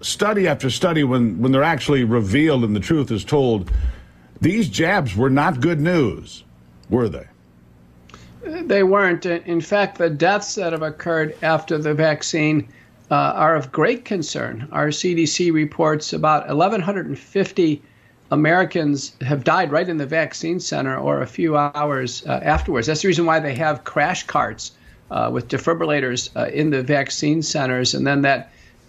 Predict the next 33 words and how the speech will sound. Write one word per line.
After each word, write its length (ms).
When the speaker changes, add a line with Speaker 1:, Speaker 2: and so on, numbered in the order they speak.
Speaker 2:
um, 280
transition 720
to 180
the, 320
the 100
pharmacies. 920
Uh, 220
uh, 180
C 220
D 80
C 260
verifying 720
over 260
eighteen 520
thousand 600
Americans, 840
uh, 120
reported 520
to 140
them 320
have 240
died, 480
uh, 160
and, 160
and 160
the 60
people 280
reporting, 520
like 180
myself, 540
believe 340
the 140
vaccines, 720